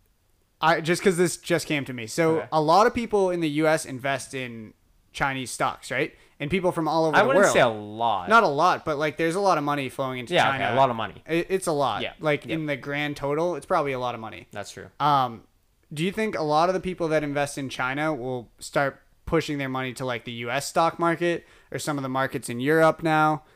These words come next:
Speaker 1: Do you guys think that'll have an impact?
Speaker 2: That's, uh,
Speaker 1: Because,
Speaker 2: yeah.
Speaker 1: like, Chinese stocks have been getting killed for a while now.
Speaker 2: Yeah, I
Speaker 1: And
Speaker 2: mean,
Speaker 1: it seems
Speaker 2: there,
Speaker 1: like this could only
Speaker 2: there
Speaker 1: make it
Speaker 2: is
Speaker 1: worse.
Speaker 2: a lot of regulation concerns in China, and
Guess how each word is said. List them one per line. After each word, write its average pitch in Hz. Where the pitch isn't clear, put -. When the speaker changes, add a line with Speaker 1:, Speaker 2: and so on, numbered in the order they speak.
Speaker 1:
Do 143
you 160
guys 180
think 180
that'll 127
have 170
an 185
impact? 196
Speaker 2:
That's, 127
uh, 123
Speaker 1:
Because, 180
Speaker 2:
yeah. 127
Speaker 1:
like, 135
Chinese 190
stocks 131
have 127
been 123
getting 90
killed 135
for 110
a 104
while 113
now. 104
Speaker 2:
Yeah, 120
I 143
Speaker 1:
And 143
Speaker 2:
mean, 139
Speaker 1:
it 135
seems 180
Speaker 2:
there, 151
Speaker 1:
like 165
this 156
could 147
only 143
Speaker 2:
there 170
Speaker 1:
make 175
it 175
Speaker 2:
is 170
Speaker 1:
worse. 120
Speaker 2:
a 135
lot 123
of 113
regulation 117
concerns 98
in 101
China, 98
and 107